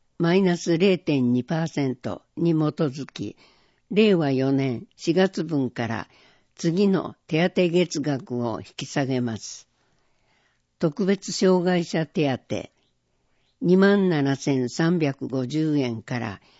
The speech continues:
二万七千三百円。障害児福祉手当、一万四千八百八十円から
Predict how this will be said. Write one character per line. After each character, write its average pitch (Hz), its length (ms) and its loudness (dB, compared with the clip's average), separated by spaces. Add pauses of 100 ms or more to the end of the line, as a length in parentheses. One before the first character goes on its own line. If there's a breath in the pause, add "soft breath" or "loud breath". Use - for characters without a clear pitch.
(280 soft breath)
二 165 120 4
万 196 320 4
七 147 260 0
千 135 380 -2 (200)
三 165 280 0
百 165 360 -2
円。 95 260 -6 (960)
障 202 340 4
害 185 300 2
児 110 240 -8
福 - 260 -8
祉 - 220 -10
手 135 340 -2
当、 98 200 -8 (500)
一 185 280 -2
万 185 260 4
四 143 240 0
千 127 240 -4
八 127 180 -4 (140)
百 175 260 0
八 165 380 -4
十 156 260 0
円 113 300 -2
か 131 160 -4
ら 107 220 -8